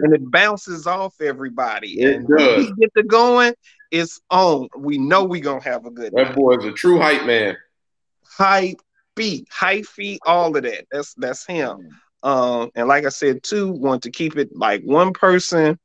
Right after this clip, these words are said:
Speaker 1: on the ballroom tip that people
Speaker 2: Mm-hmm.
Speaker 1: don't give credit to where credit is due is James. This man has
Speaker 2: Right.
Speaker 1: not been taken under anybody's wing. He has watched.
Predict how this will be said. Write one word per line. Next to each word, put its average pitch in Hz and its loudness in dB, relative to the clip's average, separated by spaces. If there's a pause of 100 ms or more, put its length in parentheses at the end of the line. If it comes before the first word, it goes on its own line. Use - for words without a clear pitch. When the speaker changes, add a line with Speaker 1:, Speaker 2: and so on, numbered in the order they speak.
(420)
Speaker 1:
on 123 2
the 120 2
ballroom 196 2
tip 202 2 (240)
that 240 -4
people 254 -2
Speaker 2:
Mm-hmm. 277 -4
Speaker 1:
don't 139 4
give 135 0
credit 208 2 (440)
to 123 0
where 120 0
credit 135 0
is 120 -10
due 170 -2
is 117 -6
James. 117 -4
This 156 -6
man 151 0
has 120 -4
Speaker 2:
Right. 120 -2
Speaker 1:
not 131 4 (1120)
been 135 2
taken 156 -4
under 123 -6
anybody's 143 -2
wing. 127 -6 (340)
He 175 -8
has 139 0
watched. 113 -2